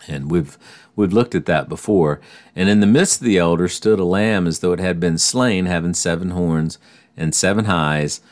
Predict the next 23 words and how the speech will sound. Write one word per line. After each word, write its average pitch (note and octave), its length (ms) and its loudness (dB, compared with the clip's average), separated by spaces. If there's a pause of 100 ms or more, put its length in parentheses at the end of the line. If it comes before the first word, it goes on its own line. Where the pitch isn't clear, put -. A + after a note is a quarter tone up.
(240)
which E2+ 240 -2
are E2+ 120 2
the D#2+ 100 -2
seven E2+ 340 -2
spirits D#2+ 460 -2
of - 100 -16
God C#2+ 360 -2
sent D#2 220 -4
out C#2+ 300 -6
into C#2+ 240 -12
all D2 220 -4
the C#2+ 180 -8
earth." D2 220 -6
So D#2+ 280 -2 (400)
obviously G2+ 760 0
what F2+ 540 -4 (180)
Daniel G2+ 440 2
is D#2+ 160 -4
describing F2 760 -6
here F2 580 0 (280)
is F2 240 -2
what F2 360 -2
John E2 640 0